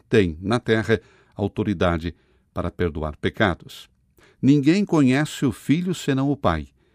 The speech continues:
e ninguém conhece o Pai senão o Filho.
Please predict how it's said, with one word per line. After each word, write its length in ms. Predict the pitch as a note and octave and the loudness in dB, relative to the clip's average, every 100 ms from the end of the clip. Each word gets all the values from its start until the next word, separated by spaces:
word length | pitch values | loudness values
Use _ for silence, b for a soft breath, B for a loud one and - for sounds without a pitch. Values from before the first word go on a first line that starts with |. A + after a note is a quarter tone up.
| _ - | _ -2
e 60 | |
ninguém 340 | A2 G#2 G#2 A2 | 0 2 0 0
conhece 440 | G#2 G2 F#2+ - | 0 -2 -2 -6
o 60 | G2 | -4
Pai 320 | F2+ D2+ D2 _ _ _ - | -4 -4 -8 _ _ _ -16
senão 380 | - F2 C#2+ | -6 -4 -4
o 80 | D2+ | -8
Filho. 340 | - G#2 E2+ | -2 0 -2